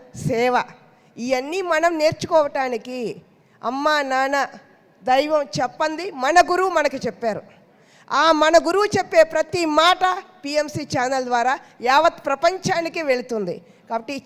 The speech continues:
ఛానల్ మనది, కాబట్టి మనందరము తెలియని వాళ్ళకి దీని గురించి చెప్దాము. మనం ఎక్కడ ఇప్పుడు అందరం అదే చేస్తున్నాం. పిఎంసి ఛానల్ చూడండి, ఎక్కడికైనా వెళ్ళినా కూడా ఈజీగా చెప్తున్నాం.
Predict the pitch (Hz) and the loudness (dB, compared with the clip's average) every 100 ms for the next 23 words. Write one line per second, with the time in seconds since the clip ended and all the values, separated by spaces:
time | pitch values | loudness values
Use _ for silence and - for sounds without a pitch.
0 | 262 226 277 262 226 233 240 240 226 220 | -4 -2 -2 -2 -4 -4 -6 -4 -4 -6
1 | 214 247 - _ 202 226 220 220 254 302 | -10 -14 -14 _ -6 -4 -2 0 2 4
2 | 311 330 - - _ _ _ _ _ _ | 4 0 -4 -14 _ _ _ _ _ _
3 | - 277 311 320 294 269 269 285 262 233 | -2 -2 0 2 4 4 0 -6 -8 -8
4 | 254 - - 226 202 269 254 254 262 _ | -8 -8 -4 -4 0 0 2 -4 -6 _
5 | _ 254 285 262 320 330 330 277 294 349 | _ -2 -2 -2 -4 -6 -2 -4 -2 -2
6 | 339 311 302 294 269 269 226 - 247 262 | 0 0 -2 -4 -6 -6 -8 -8 -10 -4
7 | 269 262 269 170 - _ _ _ _ _ | -4 -4 -10 -12 -16 _ _ _ _ _
8 | _ _ _ _ - 262 285 269 277 285 | _ _ _ _ -4 -2 -2 -2 0 0
9 | 277 277 220 - _ _ _ 269 277 262 | 0 -2 -8 -14 _ _ _ -10 -6 -2
10 | 277 262 254 262 269 262 247 247 262 - | -2 -2 -2 -4 -4 -4 -2 -2 -2 -6
11 | _ 233 285 269 294 247 - _ _ _ | _ -8 -6 -6 -4 -4 -6 _ _ _
12 | 254 - 277 277 | -6 -6 -6 -4